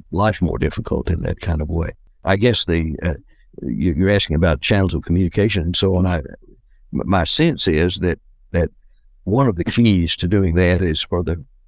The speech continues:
the child, young or older, uh, to be utterly convinced that you care about them and that you're willing to listen to whatever their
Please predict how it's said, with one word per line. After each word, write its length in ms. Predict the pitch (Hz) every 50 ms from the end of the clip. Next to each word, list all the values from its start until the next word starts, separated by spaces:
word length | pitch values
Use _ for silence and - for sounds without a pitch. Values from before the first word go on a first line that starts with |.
| - -
the 80 | - 87
child, 560 | - - 117 104 98 95 90 98 98 87 - - - _ _ _ _ _ _ - -
young 340 | 95 95 92 95 92 87
or 420 | 85 73 92 98 98 90 85 82 - _ _ - _ _ - _ _ _ _ _ -
older, 460 | - 135 135 120 95 90 87 - - _ _ _ _ _ _ _ _ _ _ - - _ - _ - -
uh, 340 | - 85 80 82 85 80 76 71 - - - - - - - _ -
to 100 | - 98
be 360 | 90 101 95 90 90 90 80 - - - - - -
utterly 360 | - 113 120 117 104 95 90
convinced 580 | 85 - 92 82 82 104 107 101 92 - - -
that 160 | 98 85 69
you 100 | 90 85
care 260 | - - 113 113 113
about 320 | 92 78 82 85 80 76 -
them 160 | 80 76 - - - _ _ _ _ _ _ _ - _ - _ - _ - - - _ -
and 160 | 87 87 87
that 120 | 87 69 78
you're 140 | 87 90
willing 280 | 87 92 98 90 87 85
to 80 | - -
listen 400 | 85 98 98 - - 92 90 82
to 300 | - - 80 78 76 - - - - _ - _ _ -
whatever 340 | 101 90 87 82 78 87
their 280 | 82 87 90 82 90 82